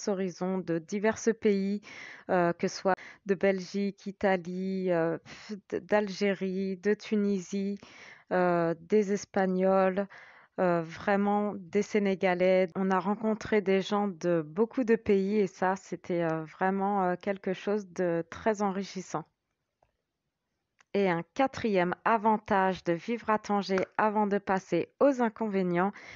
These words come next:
euh, c'est, euh, la qualité de vie dans le sens où vraiment on a des paysages, euh, très variés.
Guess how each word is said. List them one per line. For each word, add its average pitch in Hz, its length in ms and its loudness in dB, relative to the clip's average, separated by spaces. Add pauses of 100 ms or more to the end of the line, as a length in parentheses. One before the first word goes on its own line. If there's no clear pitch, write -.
(280)
euh, 170 280 2
c'est, 202 360 2
euh, 170 320 4
la 165 180 0
qualité 214 600 2
de 185 140 0
vie 202 420 -2
dans 185 220 2
le 180 60 0
sens - 460 -4
où 175 100 -6
vraiment 185 600 0
on 175 280 -4
a 170 120 0
des 160 460 -4
paysages, 185 600 -4
euh, 160 240 -2
très 190 540 0
variés. 180 580 -2